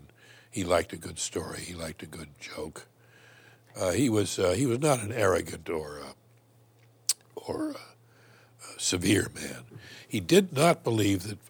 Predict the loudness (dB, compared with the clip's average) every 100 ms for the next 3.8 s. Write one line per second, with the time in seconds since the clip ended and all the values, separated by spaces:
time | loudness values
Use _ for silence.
0 | 2 2 2 -6 -8 -8 -8 -6 -6 -6
1 | -4 -4 -2 -4 -4 -8 -12 -14 _ _
2 | _ _ _ -4 -4 -6 -20 _ _ -6
3 | -6 -6 0 2 2 -4 -14 -16